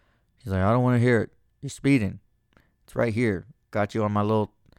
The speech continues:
clocker, s-, cocksucker mania thing." I don't know. But,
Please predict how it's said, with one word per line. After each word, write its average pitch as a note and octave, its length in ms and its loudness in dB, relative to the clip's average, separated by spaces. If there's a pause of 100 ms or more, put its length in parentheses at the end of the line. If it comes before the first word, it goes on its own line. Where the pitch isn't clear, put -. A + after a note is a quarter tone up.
(720)
clocker, G#2+ 540 0
s-, - 440 -10
cocksucker A2 640 -2
mania G2+ 460 -2 (100)
thing." F#2+ 300 -6 (1300)
I F#2+ 140 -2
don't F2 140 -6
know. - 240 -12 (640)
But, G2 360 2